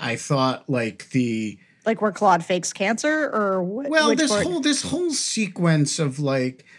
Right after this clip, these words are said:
Speaker 1: um, I, this is not a historical criticism. It's a dramatic criticism. You know, there's this whole, like, I think it dates back to, at least to Shakespeare, where, you know, people run away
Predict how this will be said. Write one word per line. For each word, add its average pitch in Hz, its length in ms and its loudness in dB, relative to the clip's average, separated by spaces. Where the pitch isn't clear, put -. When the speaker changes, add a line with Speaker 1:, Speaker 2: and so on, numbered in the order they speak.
Speaker 1:
um, 131 480 2
I, 226 120 2
this 240 280 2
is 240 120 2
not 165 300 6
a 123 320 0
historical 139 720 2
criticism. 104 580 -8
It's 101 160 -10
a 135 40 -6
dramatic 113 580 -4
criticism. - 720 -12
You 196 140 4
know, 180 180 6
there's 170 340 2
this - 440 -2
whole, 190 640 2
like, 139 520 -4
I 156 60 4
think 240 240 2
it - 180 -4
dates 143 340 0
back 123 460 -4
to, 92 380 -6
at 113 200 -10
least 165 340 0
to 104 80 -8
Shakespeare, - 840 -8
where, 131 400 0
you 143 140 4
know, 127 160 2
people 156 520 0
run 127 380 2
away 143 640 2